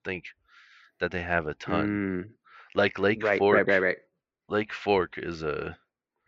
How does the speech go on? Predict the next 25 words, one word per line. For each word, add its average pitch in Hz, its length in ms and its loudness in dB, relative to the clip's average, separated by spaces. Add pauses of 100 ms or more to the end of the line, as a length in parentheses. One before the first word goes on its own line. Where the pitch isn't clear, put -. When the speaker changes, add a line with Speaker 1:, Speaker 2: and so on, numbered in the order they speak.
(300)
Speaker 1:
a 85 80 -2
very 90 280 2
famous 85 500 -4
lake 65 280 -4 (240)
down 78 260 0
there, 76 360 -6 (500)
um, 71 280 -6
Speaker 2:
Okay. 101 260 0 (380)
Speaker 1:
very 87 220 2 (100)
Speaker 2:
I 101 120 4
Speaker 1:
well - 20 2
Speaker 2:
know 101 120 0
Speaker 1:
known. - 0 -
Speaker 2:
nothing 107 320 -2
about 95 220 -2
Lake 101 200 -4
Fork. - 320 -6 (300)
You 85 140 0
Speaker 1:
Yeah, 78 180 0 (100)
Speaker 2:
tell 113 120 -4
me 110 120 0
what 104 140 2
you 98 80 4
Speaker 1:
Lake, - 20 -2
Speaker 2:
know. 95 180 -4